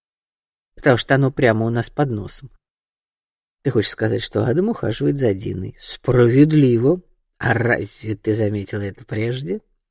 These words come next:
«Еще бы», сказала мистерис Пойзер, которая, если было возможно, всегда старалась не быть застигнутой врасплох. «Я не принадлежу к числу тех, которые могут видеть кошку в сырне и не знать, зачем она пришла».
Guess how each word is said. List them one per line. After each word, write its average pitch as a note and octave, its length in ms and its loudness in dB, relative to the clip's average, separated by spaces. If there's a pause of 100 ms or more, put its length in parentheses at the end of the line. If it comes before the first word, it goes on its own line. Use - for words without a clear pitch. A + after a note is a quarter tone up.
(140)
«Еще - 500 -4
бы», - 140 -16 (600)
сказала A2 400 0
мистерис A2+ 480 -4
Пойзер, F3 480 2 (320)
которая, - 340 -2
если A2 380 -2
было G#2 280 0
возможно, B2 520 -4
всегда G#2+ 500 -4
старалась G#2 540 -4
не B2 100 -6
быть C#3+ 240 -2
застигнутой G#2+ 680 -4
врасплох. G#2 600 -6
«Я B2+ 120 -6
не D3+ 100 0
принадлежу B2 560 -4
к - 40 -20
числу - 320 -8
тех, A3 200 -6
которые A2+ 320 -2
могут G#2 320 -4
видеть G2+ 260 -12
кошку - 380 -4
в - 80 -20
сырне D3 380 -4
и - 20 -4
не G#2+ 140 -4
знать, A#2+ 240 -4
зачем A2 340 -4
она G#2 180 -4
пришла». - 460 -14